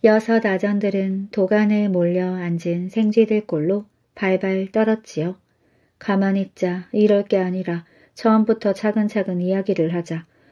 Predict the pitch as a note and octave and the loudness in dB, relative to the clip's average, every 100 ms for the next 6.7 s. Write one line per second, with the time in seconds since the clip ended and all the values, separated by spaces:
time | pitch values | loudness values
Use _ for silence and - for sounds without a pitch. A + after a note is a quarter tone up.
0 | _ - G#3+ G#3 G3+ G3 G#3 G3 F#3 G3 | _ 0 2 2 2 2 2 2 -2 -4
1 | - F#3+ G3 F3 E3+ E3+ _ - G#3+ G#3 | -2 -2 -2 -2 -6 -8 _ 0 4 4
2 | G#3 G#3 F#3+ G3+ G#3+ G3+ F3 E3 - G3 | 2 -2 -4 -2 -2 -2 -4 -6 -4 -2
3 | G3+ A3+ G#3+ G3+ F3 E3 - _ _ _ | -2 -2 -2 -2 -4 -6 -12 _ _ _
4 | - A3+ A3+ G#3+ G#3 G3 G3+ F#3+ F#3+ - | 4 4 6 2 2 0 0 0 -2 -4
5 | F#3+ F3+ F3 F3 - G3+ G3+ G3+ G3+ G3+ | -4 -2 -2 -2 -2 -2 -2 -2 -2 0
6 | F#3+ E3+ F3 E3+ - D#3 D#3+ | 0 -2 -2 -4 -6 -10 -10